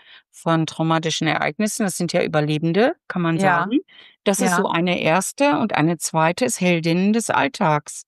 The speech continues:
Speaker 2: Ja.
Speaker 1: Das sind die, die da sitzen in dem Beratungszentrum bei uns,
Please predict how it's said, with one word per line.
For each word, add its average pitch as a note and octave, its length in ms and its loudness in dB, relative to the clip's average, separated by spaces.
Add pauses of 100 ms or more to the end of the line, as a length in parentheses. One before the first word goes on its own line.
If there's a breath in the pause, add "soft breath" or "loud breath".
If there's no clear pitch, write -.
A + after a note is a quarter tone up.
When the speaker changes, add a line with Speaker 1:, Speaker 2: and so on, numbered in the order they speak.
(100)
Speaker 2:
Ja. F#3+ 400 0
Speaker 1:
Das F3 240 0
sind C#4 260 0
die, F#3+ 200 2 (400 loud breath)
die A3 220 0
da G#3 160 2
sitzen A#3 720 2 (460 loud breath)
in A3+ 200 2
dem A3 160 2
Beratungszentrum G#3+ 1200 0
bei F#3 120 2
uns, A3+ 440 0